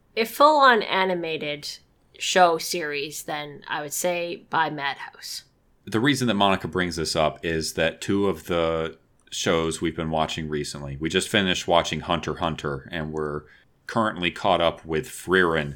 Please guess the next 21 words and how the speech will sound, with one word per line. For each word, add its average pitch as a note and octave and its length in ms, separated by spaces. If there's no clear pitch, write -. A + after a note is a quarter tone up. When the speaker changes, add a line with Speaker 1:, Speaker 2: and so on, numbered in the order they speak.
Speaker 2:
Beyond E2 360
Journey's D#2 340
End, D2+ 260
have D#2 240
both E2 280
been D#2+ 140
done D#2 220
by D2 180
Madhouse. D2 800
But F2 380
I F2+ 100
think D3+ 200
that A2 260
Madhouse F#2+ 760
also G#2 340
has A2 280
some D#2+ 380
im-, D#2+ 220
labor G2+ 480
issues. C#3 640
Speaker 1:
Oh, E3 340